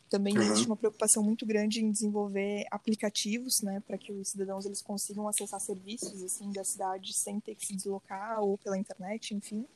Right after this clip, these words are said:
Speaker 1: E essa ideia de governo aberto, que é uma ideia que tá, é, indo pro mundo todo, né? Até eu ia falar não de uma cidade, mas eu tava vendo umas duas semanas uma notícia sobre a Estônia.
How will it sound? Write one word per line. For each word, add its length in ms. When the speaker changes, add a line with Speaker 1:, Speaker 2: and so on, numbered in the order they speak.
Speaker 1:
E 120
essa 220
ideia 220
de 100
governo 380
aberto, 520
que 180
é 200
uma 240
ideia 340
que 120
tá, 420
é, 340
indo 200
pro 140
mundo 220
todo, 380
né? 160
Até 220
eu 60
ia 60
falar 220
não 220
de 80
uma 140
cidade, 440
mas 640
eu 120
tava 180
vendo 300
umas 260
duas 220
semanas 720
uma 180
notícia 380
sobre 240
a 20
Estônia. 500